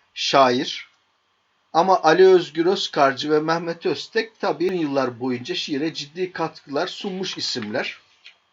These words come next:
Ee, Heves dergisinin ilk sayısında çoğunlukla genç şairlere yer verileceği ve estetik disiplini potasında eritebilmiş her renkten şiire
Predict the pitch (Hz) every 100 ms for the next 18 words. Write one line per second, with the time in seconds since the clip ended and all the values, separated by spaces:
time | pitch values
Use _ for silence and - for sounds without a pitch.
0 | _ _ _ _ _ - - - - _
1 | _ 151 151 156 151 _ _ _ _ 196
2 | 226 294 - 226 202 208 - - 220 226
3 | 196 _ _ _ _ 214 262 - - 190
4 | 170 160 - 160 143 127 165 247 247 _
5 | _ _ _ _ _ _ _ _ _ _
6 | _ _ _ _ _ _ _ _ _ _
7 | _ - 190 196 208 226 226 208 160 202
8 | 220 - 175 165 160 151 143 147 147 135
9 | 139 131 127 123 131 151 175 _ _ _
10 | _ _ _ _ 123 131 180 220 - _
11 | _ 160 160 - 185 185 - _ 139 -
12 | - 175 190 196 - 190 170 175 170 190
13 | 175 156 160 165 147 160 196 - 180 190
14 | 165 143 127 170 185 - 151 151 143 160
15 | 269